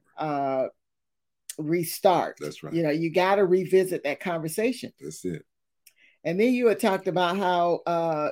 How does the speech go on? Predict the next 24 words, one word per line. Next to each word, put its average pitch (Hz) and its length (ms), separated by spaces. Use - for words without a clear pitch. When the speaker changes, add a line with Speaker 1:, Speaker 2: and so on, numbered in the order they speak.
Speaker 1:
you 190 140
know, 165 160
we 175 160
have 180 180
to 165 80
show 170 300
mercy, 170 640
and 160 120
Speaker 2:
Mm-hmm. - 80
Speaker 1:
showing 403 320
mercy 233 420
is 185 160
good, 185 520
Speaker 2:
Mm-hmm. 170 640
Speaker 1:
um, 170 460
as 208 200
long 262 320
as 202 600
the, 180 680
uh, 160 500
the - 100
pattern 190 960
Speaker 2:
Mm-hmm. 170 140
Speaker 1:
or 156 640